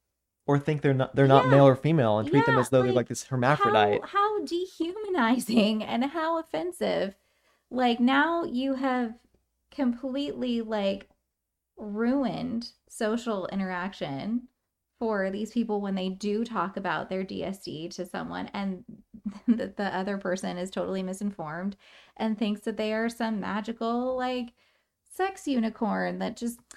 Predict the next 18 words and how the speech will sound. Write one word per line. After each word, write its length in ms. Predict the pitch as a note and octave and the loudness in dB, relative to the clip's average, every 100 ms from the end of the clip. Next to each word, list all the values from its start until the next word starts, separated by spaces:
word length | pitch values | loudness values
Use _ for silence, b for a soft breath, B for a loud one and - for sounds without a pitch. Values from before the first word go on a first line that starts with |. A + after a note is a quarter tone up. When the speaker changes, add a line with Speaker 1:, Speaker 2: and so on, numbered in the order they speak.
| _ - | _ -10
Speaker 2:
nature 260 | F#3+ G#3 A#3+ | -8 -4 -4
just 220 | D4 B3 | -4 2
broke 240 | C#4 - | 2 2
the 80 | F4+ | -2
rules 360 | F#4 G#4+ A4 E4 | -4 -4 -2 0
on 340 | D4+ C4 A#3 | 2 2 2
and 120 | A3+ A3+ | 0 0
it's 100 | D4+ | 4
all 240 | F4+ G4+ | 4 4
fine. 580 | F4 F#4 G#4 F#4+ D4 A#3+ | 0 2 0 0 2 2
They 80 | D4 | 2
don't 160 | F4+ | 0
have 140 | F4 D4+ | 0 0
any 140 | C4+ | 0
problems, 640 | B3+ A#3+ C4 D#4 D#4+ E4+ F4 | 2 4 4 4 2 0 0
whatever. 680 | F#4+ G#4 G#4+ F#4+ C#4+ A3 G3 | 2 2 2 2 2 2 0
Like, 220 | G#3 - | -2 -4
no. 600 | A3+ G#3+ G3 E3 C#3+ F#3+ | -4 -2 -4 -4 -6 -8